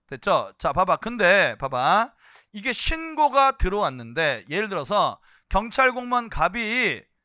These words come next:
직무와 관련해서 오천만 원을 먹었대요. 이렇게 신고했단 말이야. 됐죠?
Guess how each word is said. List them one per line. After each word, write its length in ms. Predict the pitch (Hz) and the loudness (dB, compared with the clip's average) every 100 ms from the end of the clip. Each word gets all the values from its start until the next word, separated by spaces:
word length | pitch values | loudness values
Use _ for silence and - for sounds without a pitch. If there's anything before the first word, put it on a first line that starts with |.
| _ _ - | _ _ -14
직무와 580 | - 220 254 254 247 | -8 -8 -6 0 2
관련해서 920 | 185 147 170 196 165 135 127 170 143 - _ _ - | 2 -2 -4 -4 -6 -4 0 2 0 -4 _ _ -12
오천만 560 | 165 226 - 254 247 | -10 0 2 4 2
원을 200 | 214 226 | 0 0
먹었대요. 680 | 214 202 208 - 214 214 202 | -2 -2 -4 -2 0 0 0
이렇게 160 | 180 156 | -4 -8
신고했단 380 | - 180 - 147 | -10 -10 -8 -6
말이야. 480 | 127 131 180 247 285 _ _ _ _ | -4 2 4 4 2 _ _ _ _
됐죠? 440 | 156 220 175 104 | -4 4 4 4